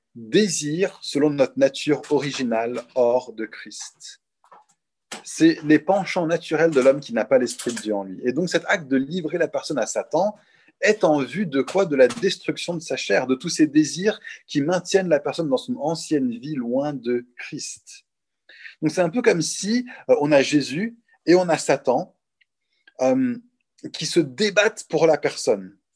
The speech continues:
qui est là au milieu. Et Jésus, bien sûr, étant plus fort, bien sûr, attirerait clairement cette personne à lui. Mais parce que la personne, elle, est attachée à sa chair, qui est dans l'emprise de Satan, euh,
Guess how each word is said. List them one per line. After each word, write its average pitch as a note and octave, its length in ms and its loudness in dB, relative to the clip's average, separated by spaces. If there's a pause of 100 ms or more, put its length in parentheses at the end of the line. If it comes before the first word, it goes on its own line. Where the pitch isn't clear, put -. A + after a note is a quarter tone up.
(160)
qui A#2+ 220 -4
est A#2+ 60 4
là A#2+ 140 4
au G#2 60 2
milieu. G#2 340 -4 (260)
Et C#3 80 2
Jésus, D#3+ 240 4
bien D#3 140 0
sûr, E3+ 180 2
étant C#3+ 220 2
plus C3 180 -8
fort, - 300 2
bien C#3+ 180 0
sûr, F3+ 220 0
attirerait C3+ 500 -2
clairement D3+ 400 -2
cette C3 220 -4
personne C3+ 320 -4
à B2 60 6
lui. E3+ 220 -6 (720)
Mais D3+ 120 2
parce A#3 200 -2
que C#4 80 0
la A#3+ 100 6
personne, G3+ 600 2
elle, G3+ 340 4
est C#3+ 200 2
attachée F3+ 480 2
à D#3 80 6
sa B2+ 160 2
chair, - 760 0 (400)
qui E3 280 -2
est D#3+ 60 8
dans E3+ 200 6
l'emprise E3 540 0
de B2 100 0
Satan, D3+ 540 -4 (540)
euh, C#3 320 6